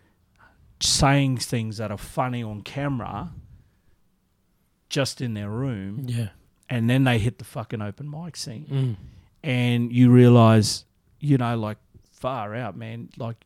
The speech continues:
Speaker 1: there's a big difference between sitting in front of a camera, ripping what you think's funny,
Speaker 2: Mm.
Speaker 1: um, to, like, getting in front of an audience that you don't know who's in there, what age bracket, what belief systems they have,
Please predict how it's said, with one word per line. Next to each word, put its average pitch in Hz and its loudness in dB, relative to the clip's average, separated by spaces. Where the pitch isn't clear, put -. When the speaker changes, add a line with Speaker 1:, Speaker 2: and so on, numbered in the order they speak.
Speaker 1:
there's 135 0
a 143 2
big 123 2
difference 113 -4
between - -10
sitting - -2
in 120 -6
front 110 -8
of 104 -8
a 101 -10
camera, 107 -8
ripping 120 4
what 107 0
you 104 -10
think's 104 -10
funny, 110 -10
Speaker 2:
Mm. 123 -2
Speaker 1:
um, 147 -4
to, 113 4
like, 107 2
getting 117 2
in 110 0
front 107 -6
of 104 -4
an 104 -6
audience 104 -6
that 117 -2
you 127 2
don't 113 2
know 110 0
who's 107 4
in 110 0
there, 107 0
what 104 -2
age 104 -6
bracket, 104 -6
what 107 -6
belief 107 -4
systems 110 -10
they 107 -6
have, 131 -6